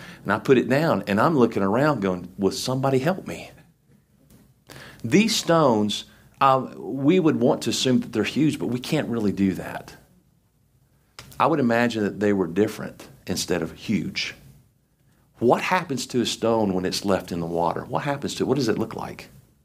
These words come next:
It's well-rounded, isn't it? It's been burnt down. It's been kinda knocked down. The edges knocked off as well.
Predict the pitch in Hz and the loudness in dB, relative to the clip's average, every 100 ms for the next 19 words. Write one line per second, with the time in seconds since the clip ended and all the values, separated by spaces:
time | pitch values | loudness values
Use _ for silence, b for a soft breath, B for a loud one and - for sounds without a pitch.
0 | _ _ _ _ _ _ _ _ _ _ | _ _ _ _ _ _ _ _ _ _
1 | _ _ _ - 101 110 98 95 117 92 | _ _ _ -10 0 4 4 4 2 0
2 | 82 95 92 80 - - _ _ _ _ | 0 0 -2 -14 -18 -20 _ _ _ _
3 | _ _ _ _ - - 110 98 107 110 | _ _ _ _ -14 -2 0 4 4 2
4 | 98 107 101 - 110 101 107 85 - b | 0 0 0 -4 -8 0 2 2 -2 b
5 | b - 101 104 98 101 107 104 92 98 | b -2 2 2 2 0 2 2 0 0
6 | 104 113 104 110 110 - 110 107 104 95 | 0 0 0 2 2 0 0 2 0 -2
7 | 107 113 92 | 0 2 0